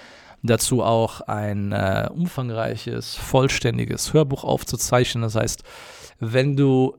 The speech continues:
nicht nur diesen Podcast hier liebst, sondern allgemein meiner Stimme gerne lauschen willst, stundenlang,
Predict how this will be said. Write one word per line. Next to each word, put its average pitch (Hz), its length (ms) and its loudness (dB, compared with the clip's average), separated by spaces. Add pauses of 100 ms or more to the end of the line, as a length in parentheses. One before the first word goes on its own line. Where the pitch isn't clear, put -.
nicht 127 480 -4
nur 127 80 -2
diesen 110 260 -2
Podcast - 560 -4
hier - 140 -10
liebst, - 540 -8 (200)
sondern 117 320 -2
allgemein 113 580 0 (160)
meiner 113 380 -4
Stimme 107 340 -4
gerne 104 200 0
lauschen 107 360 2
willst, 101 300 0
stundenlang, 175 580 0